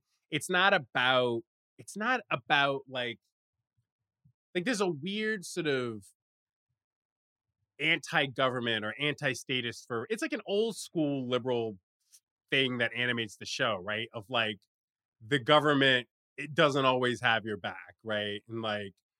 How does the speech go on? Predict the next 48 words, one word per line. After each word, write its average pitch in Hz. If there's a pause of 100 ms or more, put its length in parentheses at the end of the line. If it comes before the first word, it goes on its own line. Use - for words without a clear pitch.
(260)
who, 165
you 151
know, 107
the 127
decision 139
makers 120
are 113
these 110
elites 107
and 104 (480)
et 143
cetera, 139
et 117
cetera. 151
And 123
it's 127
like, 131
yeah, 220
you 196
can 160
watch 151
it 156
in 127
the 110
current 135
environment 156
and 123
be 131
like, 110 (560)
"Damn, 131
this 127
sounds 127
like 120
the 123
Alex 117
Jones 113
perspective 127
on 113
reality." 127 (480)
But 180
I 196
think 247
it's 190
a 160
lot 135 (200)
broader 120
than 98
that 92